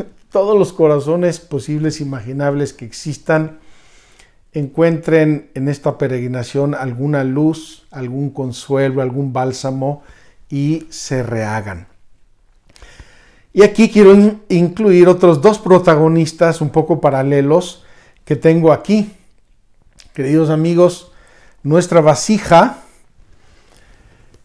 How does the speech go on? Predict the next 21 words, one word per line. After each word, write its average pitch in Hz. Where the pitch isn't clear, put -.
que 160
les 180
invité 165
a 143
todos 208
y 185
cada 180
uno 185
de 180
ustedes 180
a 180
conseguirse 160
una 185
vasija 170
del 156
tipo 214
y 220
del 180
tamaño 180
que 151
quieran. 117